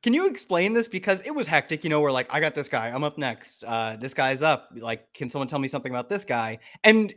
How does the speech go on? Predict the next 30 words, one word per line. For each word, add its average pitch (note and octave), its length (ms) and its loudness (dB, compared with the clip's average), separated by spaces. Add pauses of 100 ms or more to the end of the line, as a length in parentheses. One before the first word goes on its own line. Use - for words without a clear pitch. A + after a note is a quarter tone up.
it A3 60 -6
just D4 240 -4
randomly G3+ 420 2
you F3 80 -2
throw F3+ 180 0
out, E3 120 -2
"Hey, F#3 240 0
while A#3+ 260 0
we're A3 100 2
between C3+ 320 -4
picks, B2+ 280 -4
you F3+ 40 -14
guys D3+ 200 2
should B2+ 80 -10
just A#2 120 -8
know A2+ 160 -4
that A2+ 200 -10
I'm F#3 180 2
not C3+ 160 4
in B2 80 0
my A#2 160 -2
house A#2+ 220 -6
and E3+ 100 -4
I G3+ 40 0
can't C4+ 180 -2
get C#4+ 100 -4
back D#4 220 2
in F4+ 140 -4
the C4 100 0
house." G2+ 340 -8